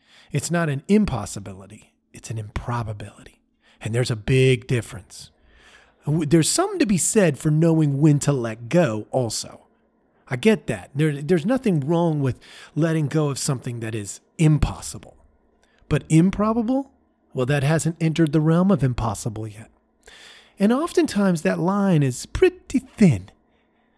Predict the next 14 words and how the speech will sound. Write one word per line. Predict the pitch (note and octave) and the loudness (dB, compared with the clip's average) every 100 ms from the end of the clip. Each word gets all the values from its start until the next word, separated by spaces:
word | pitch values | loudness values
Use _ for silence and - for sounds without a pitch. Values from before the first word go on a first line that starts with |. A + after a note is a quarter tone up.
| _ _ | _ _
Sometimes | - - C4+ C4 A3 F3+ D3+ - - | -8 -2 -2 2 2 2 -2 -8 0
what | F3 E3 - | 0 0 0
is | G3+ E3 C#3+ A#2 - _ _ - | 4 4 2 -4 -12 _ _ 0
impossible | D3+ B2+ - D4 - A#2+ F#2+ F#2 - _ _ _ _ - | 0 0 -2 -4 -2 -4 -6 -14 -20 _ _ _ _ -10
seems | - A#3 F#3+ E3+ C#3 | -2 2 4 2 0
improbable | - C#3+ C3+ - G#3+ D3 A2 F#2+ E2+ _ _ - | -2 -2 -2 -6 -4 -4 -6 -12 -16 _ _ -8
to | D3+ G#2+ | -4 -4
a | |
certain | - A2 G2 A2 | -4 -6 -8 -4
point. | D3+ F#2+ - _ _ _ _ _ _ _ _ _ _ _ - | -4 -4 -14 _ _ _ _ _ _ _ _ _ _ _ -18
So | - D#3+ C#3 | -4 0 0
until | B2+ - A#3+ C4 B3+ F3+ | -2 -2 0 0 4 6
it | D#3 | 8
is | C#3 A#2 A2 - | 6 2 -4 -16